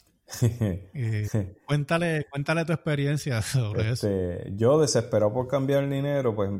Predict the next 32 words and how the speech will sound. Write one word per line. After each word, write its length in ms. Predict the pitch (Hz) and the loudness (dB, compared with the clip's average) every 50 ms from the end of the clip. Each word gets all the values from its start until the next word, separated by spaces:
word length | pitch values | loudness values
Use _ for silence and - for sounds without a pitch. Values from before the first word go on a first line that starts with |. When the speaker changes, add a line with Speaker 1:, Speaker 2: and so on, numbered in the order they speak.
| - - | -6 -2
Speaker 1:
pe-, 320 | - 95 92 87 87 92 - | -2 0 0 0 -2 -4 -2
cambié, 560 | 104 98 95 92 95 104 107 113 120 120 117 | -2 -2 -2 -2 -2 -2 0 0 0 -2 -2
tan 180 | 110 104 101 | -2 -4 -4
pronto 280 | 98 104 101 98 104 117 | -4 -4 -6 -4 -2 -2
llegué 220 | 120 123 123 127 | -2 0 0 0
al, 560 | 127 127 127 127 127 123 120 113 110 104 - - | 0 0 0 -2 -2 -2 -2 -2 -4 -4 -6 -8
al 220 | - 104 101 98 98 | -8 -6 -4 -4 -2
aeropuerto 460 | 95 95 98 95 95 98 95 92 - | -2 -2 -4 -4 -4 -4 -4 -4 -2
de 60 | 123 120 | -2 -2
Madrid, 400 | 123 120 120 127 139 147 143 - - - _ _ _ _ _ | 0 0 0 0 0 -2 -4 -8 -14 -20 _ _ _ _ _
cambié, 1120 | _ - 101 98 95 95 98 98 104 107 110 113 107 104 98 95 92 90 - - - - _ - | _ -4 -2 -2 -2 -2 -2 -2 -2 0 0 0 0 -2 -2 -4 -4 -6 -8 -10 -14 -18 _ -10
cambié 420 | 98 92 92 87 92 92 95 101 | -8 -6 -6 -6 -4 -4 -4 -4
uno, 760 | 110 117 117 117 117 117 113 113 107 101 98 95 95 95 - _ _ | -4 -2 -2 -2 0 0 0 0 -2 -2 -4 -6 -8 -10 -12 _ _
no 260 | - 113 110 113 123 - | -12 -8 -4 -4 -2 -2
cambié 260 | 165 170 175 175 160 | -2 0 0 0 0
tanto, 520 | - 123 135 147 - - 98 92 90 90 | 0 -2 -2 -4 -4 -2 -2 -2 0 -2
eran 180 | 98 107 113 123 | -2 -4 -6 -6
como 240 | - 131 120 110 - | -8 -6 -6 -6 -6
cien 220 | - 113 113 117 | -8 -10 -10 -6
dólares, 340 | 110 104 107 101 98 98 95 | -4 -2 -2 -2 -2 -4 -6
algo 180 | 92 - 104 101 | -8 -10 -10 -12
así, 160 | - - - - _ _ _ _ _ _ _ - | -12 -14 -16 -20 _ _ _ _ _ _ _ -12
y 80 | 110 | -8
me 140 | 104 101 98 - | -6 -6 -4 -2
cobraron 340 | 98 92 92 92 95 98 107 | -2 -2 0 0 0 0 0
un 140 | 117 123 120 | -2 -4 -4
por 180 | - 120 113 - | -4 -4 -4 -2
ciento 320 | - 117 117 117 - 113 | -2 -4 -4 -4 -2 -2
bastante 460 | 101 92 - - 98 95 - - 104 | -2 -2 -4 -6 -10 -8 -6 -4 -2
alto 300 | 101 104 107 - - 104 | -2 -2 -4 -6 -10 -12
por 220 | 87 - 95 90 87 | -10 -8 -6 -6 -6
el, 320 | 85 82 82 80 78 | -6 -8 -12 -14 -18